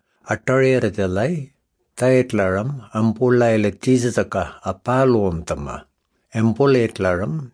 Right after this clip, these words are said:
yetnarana, nailala, ainantalkukoelaka, elpararanaka.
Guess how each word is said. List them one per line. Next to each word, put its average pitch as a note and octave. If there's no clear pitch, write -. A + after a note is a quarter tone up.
yetnarana, A2
nailala, A#2+
ainantalkukoelaka, A#2
elpararanaka. G#2